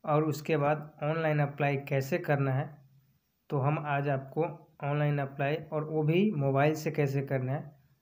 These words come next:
वो हम बता रहे हैं। तो चलिए सबसे पहले हम Google में चलते हैं।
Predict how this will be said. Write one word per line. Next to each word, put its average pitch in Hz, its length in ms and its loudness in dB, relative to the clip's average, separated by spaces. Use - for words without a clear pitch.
वो 147 140 -2
हम 139 180 0
बता 135 260 0
रहे 120 140 -4
हैं। 117 200 -12
तो 143 80 -10
चलिए 147 320 -2
सबसे - 360 -6
पहले 143 380 0
हम 139 200 0
Google 143 320 4
में 139 120 2
चलते 120 340 -6
हैं। 117 160 -10